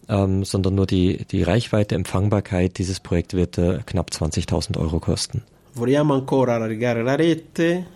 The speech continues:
Speaker 2: e quindi portare solo il segnale, senza s-, studi, senza sede.
Speaker 1: Eine weitere Netzerweiterung, also ohne Studio und, und Radiositz.
Speaker 2: Vogliamo farlo nella diocesi di Mbuji-Mayi, una zona molto povera.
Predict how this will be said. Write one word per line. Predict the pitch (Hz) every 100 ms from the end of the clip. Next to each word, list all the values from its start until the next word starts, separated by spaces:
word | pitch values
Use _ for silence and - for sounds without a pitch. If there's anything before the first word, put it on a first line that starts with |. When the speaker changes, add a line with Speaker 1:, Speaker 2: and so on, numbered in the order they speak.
| -
Speaker 2:
e | 120 113 107
quindi | 107 131
portare | 127 120 113 127 117
solo | - - 160 143
il | 131
segnale, | 123 113 104 101 117 143
senza | - 107 98 110
s-, | - - 113
studi, | 104 - 123 127 123 120
senza | - 117 117 - 117 113
sede. | 107 - 131 135 135 143 143
Speaker 1:
Eine | 113 104
weitere | 98 98 104
Netzerweiterung, | 92 104 - 107 104 104 - 120 135
also | 123 92 -
ohne | 95 123 127
Studio | - 123 123 127 127 127
und, | - 101 92
und | 104 98 95
Radiositz. | 95 92 110 104 - 131 - - - _
Speaker 2:
Vogliamo | 135 117 131 139
farlo | 135 139 135 131
nella | 127 123
diocesi | 120 123 127 127 127 123 120 117
di | 117 110 107 107 107 -
Mbuji-Mayi, | 123 151 143 123 117 110 120 123 120
una | 113 110
zona | 107 113 113 107
molto | 107 107 123 123 113
povera. | - 107 123 143 151